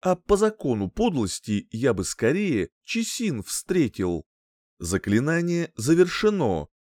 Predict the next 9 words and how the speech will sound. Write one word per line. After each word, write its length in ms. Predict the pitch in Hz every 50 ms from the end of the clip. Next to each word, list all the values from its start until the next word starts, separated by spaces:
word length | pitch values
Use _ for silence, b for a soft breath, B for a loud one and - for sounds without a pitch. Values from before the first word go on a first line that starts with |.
| _ _
Втыкаю 640 | _ - - - 247 240 - - 160 131 110 104 101
когти 460 | - - - 151 123 - - - 107
в 100 | 87 95
разлом 520 | 95 101 104 120 151 185 202 208 196 185 - _ _ _
и 100 | - 226
подаю 560 | 226 247 233 226 240 233 190 147 143 147 131 -
гравитонку. 1000 | 143 160 175 202 220 226 - - 160 120 101 90 87 - - 98 90 87 82 - _ _ _ _ _ _ _ _ _
Всей 580 | - - - - - 139 143 143 147 139 - _
силой. 800 | - - - - - 202 214 202 165 120 95 92 90 85 80 -